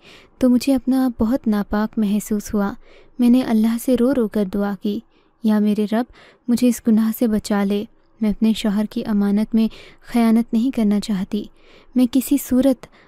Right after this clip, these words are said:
अपने पाक रास्ते से भटकना नहीं चाहती।" अल्लाह ने शायद मेरी दुआ सुन ली थी कि अगले ही दिन मुझे मेरी सास ने खबर दी कि नादिर तुमसे बात करना चाहता है। मेरे शौहर नादिर ने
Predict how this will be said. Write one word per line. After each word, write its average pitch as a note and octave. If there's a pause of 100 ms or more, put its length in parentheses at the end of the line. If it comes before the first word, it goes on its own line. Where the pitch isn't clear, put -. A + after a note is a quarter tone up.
(140)
अपने A#3
पाक A3
रास्ते G#3+
से A#3+
भटकना G#3+
नहीं G#3+
चाहती।" G#3 (500)
अल्लाह C4
ने D4
शायद B3+
मेरी A3
दुआ G#3
सुन G#3
ली G3+ (100)
थी A3 (380)
कि A#3
अगले G#3
ही A3+
दिन G#3+ (420)
मुझे B3 (160)
मेरी A#3+
सास A#3
ने A#3+
खबर A#3
दी G#3 (520)
कि C#4
नादिर B3+
तुमसे B3+
बात A3
करना G#3+
चाहता G#3
है। G3+ (260)
मेरे A3
शौहर G#3+
नादिर G#3
ने G#3+